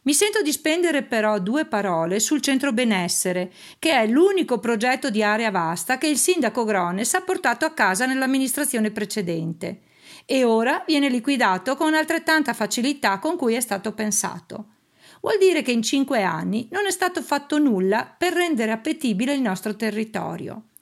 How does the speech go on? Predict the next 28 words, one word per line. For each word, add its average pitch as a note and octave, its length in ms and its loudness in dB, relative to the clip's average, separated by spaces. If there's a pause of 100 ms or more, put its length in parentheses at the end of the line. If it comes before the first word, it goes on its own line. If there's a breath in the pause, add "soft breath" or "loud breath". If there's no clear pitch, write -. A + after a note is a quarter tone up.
(440 loud breath)
Prendiamo F4+ 500 0
quindi D#4 420 2
atto F#3 720 -4 (120)
che - 120 -2
in G#3 160 0
cinque C#4+ 400 0
anni G3+ 260 0
Livin-, G#3 500 -2
Livinallongo, G#3 1000 0 (160)
che E3 120 -6
è G#3+ 60 0
un B3 120 2
comune B3 400 4
di F#3+ 100 -4
prima A3 300 0
fascia, F#3 600 -2 (280 loud breath)
confinante A#3 640 0
con A3 160 -2
entrambe A#3 440 0
le G3+ 100 -2
province A3 420 -2
finanziatrici, F3+ 960 -4 (320 loud breath)
non D#4 140 0
ha A4+ 100 2
saputo F4+ 400 2
esprimere F4 560 0
progetti C4 420 -2
adeguati, G3+ 800 -4